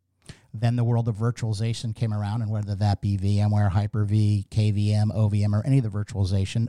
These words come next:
I B M Spectrum Protect and Protect Plus were able to protect that data. Now, as the world moves and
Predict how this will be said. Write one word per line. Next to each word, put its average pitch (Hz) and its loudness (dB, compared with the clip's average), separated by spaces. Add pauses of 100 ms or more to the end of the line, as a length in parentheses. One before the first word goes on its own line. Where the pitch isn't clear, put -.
I 104 -2
B 104 -2
M 101 0
Spectrum - -6
Protect - -4
and 87 -4
Protect - -4
Plus 95 -4
were 98 -4
able 104 -2
to 98 0 (460)
protect - -2
that 104 -4
data. 110 -2 (480)
Now, 117 -2
as 107 -4
the 110 -4
world 120 2 (200)
moves 113 4 (640)
and 107 -4